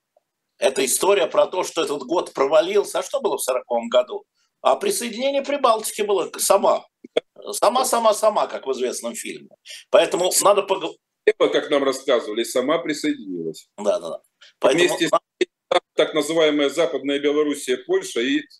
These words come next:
Speaker 2: и Бессарабия. И все
Speaker 1: Ну,
Speaker 2: добровольцы.
Speaker 1: это, это, это все-таки тридцать девятый, а я про сороковой.
Speaker 2: Нет, этот период, этот период, когда все присоединились сугубо добровольно, как нам рассказывали.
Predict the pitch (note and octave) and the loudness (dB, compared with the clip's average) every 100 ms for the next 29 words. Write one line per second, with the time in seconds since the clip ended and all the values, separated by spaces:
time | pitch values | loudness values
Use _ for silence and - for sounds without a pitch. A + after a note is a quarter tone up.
0 | _ C#3+ D3 D#3 D3 A#2 F#2 E2 E2 - | _ -4 -2 0 0 0 -2 -4 -8 -10
1 | _ _ _ _ _ - A2+ D3+ G3 E3+ | _ _ _ _ _ -8 0 2 2 2
2 | C#3+ A#2+ - _ _ _ _ - D#3+ E3+ | 0 0 -6 _ _ _ _ 0 0 2
3 | D#3+ C#3+ G#2+ B2+ C#3+ D3+ C#3 D3+ D3 D3 | 2 2 0 -2 -2 -2 -2 0 0 0
4 | C3+ C3+ C#3 - C3+ D#3 E3 G2 G2 G2 | 0 0 -2 -4 -2 0 2 2 0 0
5 | A2 A2+ A#2 B2 B2+ C3+ C3 F#2 - _ | 0 -2 -4 -4 -2 0 0 -2 -12 _
6 | _ _ - F3+ D#3+ E3 D#3 C3+ G2 C3 | _ _ -2 -2 -2 -2 0 0 0 0
7 | C3 C3 D#3 C#3+ G#2+ - A2+ - C3+ - | -2 -2 -2 0 0 -2 -4 0 0 0
8 | - F#3+ F#3 - C3+ C#3 - _ _ _ | -4 -2 -4 -4 -6 -6 -10 _ _ _
9 | _ - D3+ D3+ D#3+ D3 C#3+ C#3+ C3+ A#2+ | _ -2 0 0 0 0 2 2 2 0
10 | G2+ B2 A#2+ A#2+ A#2 - G#2 E2+ E2 D#2+ | -2 -4 -2 -2 -2 -2 -2 -2 -6 -10